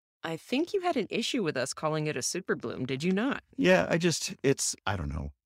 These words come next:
Speaker 2: It just seems trite. It, like, it overstates the way the bloom usually is.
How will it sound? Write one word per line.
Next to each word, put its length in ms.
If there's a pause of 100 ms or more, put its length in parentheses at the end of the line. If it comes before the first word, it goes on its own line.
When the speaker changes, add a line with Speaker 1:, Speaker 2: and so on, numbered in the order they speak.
(140)
Speaker 2:
It 80
just 200
seems 420
trite. 360 (320)
It, 60
like, 220
it 160 (340)
overstates 760
the 100
way 160
the 120
bloom 540
usually 520
is. 380